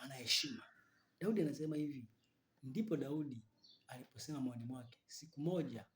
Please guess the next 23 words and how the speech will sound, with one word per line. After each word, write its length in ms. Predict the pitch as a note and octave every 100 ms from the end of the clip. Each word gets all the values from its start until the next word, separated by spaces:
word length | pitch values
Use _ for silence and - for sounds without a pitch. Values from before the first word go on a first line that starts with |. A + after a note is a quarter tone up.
| _ _ _ _ _ - -
basi 300 | D#3 D#3 C#3+
mimi 260 | D3 C#3
nitaangamia 720 | B2+ B2 C3+ C#3 C3+ D3 D#3+ D#3+
kwa 160 | -
mkono 340 | B2+ - D3 C#3
wa 80 | B2
Sauli. 460 | C#3 C#3+ C3+ B2+ - _ - - _ -
Hakuna 500 | - - - A3+ F3+
jema 460 | D3+ D#3+ F#3+ F3 B2+
zaidi 460 | A#2+ C#3 D3 C3 -
kwangu 420 | D#3 D#3 C#3+ B2
kuliko 360 | C3 C#3+ C#3+
kukimbia 600 | A#2+ - B2+ B2 C#3+ C3
mpaka 380 | A#2+ - C#3 B2+
nchi 300 | B2+ C3 -
ya 80 | A#2
Filisti. 520 | - B2 B2 - - - - - -
Yaani, 180 | E3 G3
kuna 220 | E3 C#3+
wakati 680 | C#3 - F3 F3 - G2+ - - - - _ _ _ _
unaangalia 760 | C3 B2 B2 B2 A#2+ C3 D3 A#2+
ndoto 500 | A#2 B2 B2 - A2
zako 560 | G#2 B2+ G#2+ - -